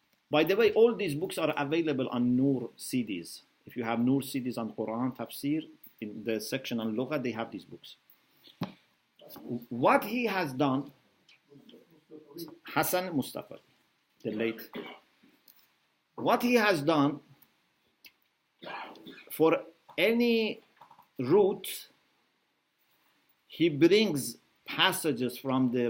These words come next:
relevant books that I mentioned, earlier books,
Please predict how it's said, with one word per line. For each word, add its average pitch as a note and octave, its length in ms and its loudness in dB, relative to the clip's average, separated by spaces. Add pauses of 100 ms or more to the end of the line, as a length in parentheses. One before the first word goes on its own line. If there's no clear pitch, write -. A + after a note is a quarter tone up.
relevant C3 580 0
books C3+ 460 -4
that A#2+ 180 -2
I A2+ 120 -2
mentioned, F#3 640 -2 (680)
earlier E3 320 2
books, F3 280 -2